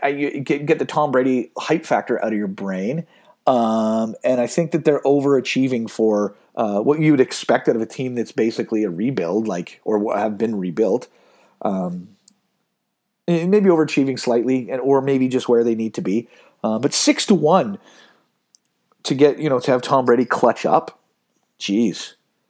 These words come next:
I can see him beating the Saints third time. It's a charm. I can see them beating the Packers. They got a really good defense. They really do. Um, how about this in the A F C for the, like, the first time ever? New England Patriots winning the A F C Championship. By the way, they have a,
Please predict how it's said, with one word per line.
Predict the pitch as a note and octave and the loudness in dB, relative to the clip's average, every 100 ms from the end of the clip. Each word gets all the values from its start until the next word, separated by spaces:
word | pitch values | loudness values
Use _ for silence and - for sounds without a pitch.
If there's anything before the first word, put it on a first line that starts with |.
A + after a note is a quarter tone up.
| _ _ _ _ _ _ _ - | _ _ _ _ _ _ _ -10
I | - | -4
can | - C4 | 0 0
see | - D3+ | 2 2
him | B2+ | 2
beating | G#2 G2 G2 | 0 -4 -4
the | F#2+ | -4
Saints | - G2+ - - - _ _ | -2 -2 -2 -8 -10 _ _
third | - G#2+ A2 | 2 2 2
time. | G2+ G2+ E3+ - _ _ _ _ | -2 0 -2 -4 _ _ _ _
It's | - | -6
a | - | -6
charm. | - E2 A#2 G3+ - - _ - | -4 -2 -2 -2 -10 -20 _ -4
I | D3 | 0
can | C4 | 2
see | - A2 | 2 0
them | F#2 | 0
beating | F#2+ D2 | -4 -6
the | - | -6
Packers. | A#2 - D3 F3 - _ _ _ _ _ _ _ _ _ _ _ _ _ _ _ - _ _ _ | -4 -2 -2 -4 -8 _ _ _ _ _ _ _ _ _ _ _ _ _ _ _ -20 _ _ _
They | C#3 | 0
got | D#3+ | 2
a | |
really | C#3+ C#3+ | 2 2
good | C#3 | 2
defense. | D3+ E3+ - - - _ _ _ _ _ _ - | 0 0 -2 -4 -12 _ _ _ _ _ _ -6
They | A2 | 0
really | C#3+ D3 | 2 4
do. | E3 B2+ - _ _ _ _ _ _ _ - | 4 2 -2 _ _ _ _ _ _ _ 0
Um, | A#2+ A#2 A2+ G#2+ G#2 F#2+ - _ _ _ _ _ - | 2 4 2 0 -2 -4 -8 _ _ _ _ _ 0
how | |
about | C#3 C3 | 2 4
this | C3+ | 2
in | A#2+ | 2
the | A2+ | 0
A | |
F | A2 | 0
C | A2 | -4
for | G#2+ | -2
the, | G#2 | -4
like, | F#2+ | -2
the | A2 | -4
first | - A2 - | -2 -2 -2
time | A2 F#2 | -4 -4
ever? | G2 F#2+ | -4 -4
New | G#2 | -2
England | G#2+ A2 | -4 -4
Patriots | - G2 G#2 F#2+ | -4 -4 -4 -6
winning | G#2 G2+ | -6 -4
the | G2 | -4
A | G2 | -6
F | |
C | - | -6
Championship. | G2 G2+ G2 G#2+ - C3+ | -10 -8 -8 -6 -2 0
By | A#2+ | 2
the | A2+ | 2
way, | A2 | 2
they | A2 | 0
have | |
a, | G#2 | -2